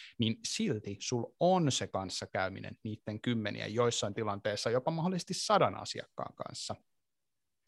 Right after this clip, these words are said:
Et niinku, mä en voi mitään muuta kuin haavi auki ihmetellä niitä kahviloita ja niitä kahviloitsijoita, jotka vaikka on itse tiskin takana hommissa joka päivä,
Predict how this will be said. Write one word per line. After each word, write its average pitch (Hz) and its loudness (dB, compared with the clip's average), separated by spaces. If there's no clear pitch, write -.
Et 123 4
niinku, 117 2
mä 127 8
en 123 6
voi 131 8
mitään 151 4
muuta 131 6
kuin 120 4
haavi 139 6
auki 107 4
ihmetellä 110 -2
niitä 98 -2
kahviloita 101 4
ja 98 2
niitä 107 0
kahviloitsijoita, 101 0
jotka 95 0
vaikka 104 0
on 107 0
itse 113 -2
tiskin 107 -2
takana 95 0
hommissa 95 -2
joka 117 4
päivä, - -2